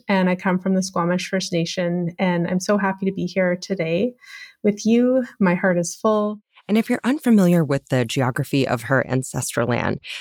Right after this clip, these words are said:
Speaker 2: the main reserves lie on the shore of an inlet about an hour north of Vancouver, British Columbia in Canada. So picture a horizon of snow-capped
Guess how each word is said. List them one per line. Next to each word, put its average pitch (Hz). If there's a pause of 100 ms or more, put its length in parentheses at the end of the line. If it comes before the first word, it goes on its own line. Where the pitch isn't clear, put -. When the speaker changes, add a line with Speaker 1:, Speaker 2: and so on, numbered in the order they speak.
(120)
Speaker 2:
the 170
main 180
reserves 131 (100)
lie 127
on 127
the 127
shore 123
of 135
an 135
inlet 139 (100)
about 123
an 131
hour 190
north 147
of 139
Vancouver, 135 (280)
British 131
Columbia 120
in 127
Canada. 110 (340)
So 143
picture 214 (480)
a 143
horizon 139
of - (160)
snow-capped 160